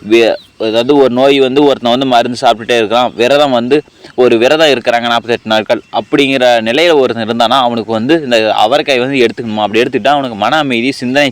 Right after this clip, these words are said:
தெளிவு வந்து கொடுக்குமா. அதீத காம சிந்தனை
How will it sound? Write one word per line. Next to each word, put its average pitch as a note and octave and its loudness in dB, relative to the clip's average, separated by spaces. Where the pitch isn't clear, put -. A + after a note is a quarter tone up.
தெளிவு C3+ 2
வந்து A2+ -2
கொடுக்குமா. G2+ -4
அதீத C3+ 0
காம A#2 0
சிந்தனை A2 -2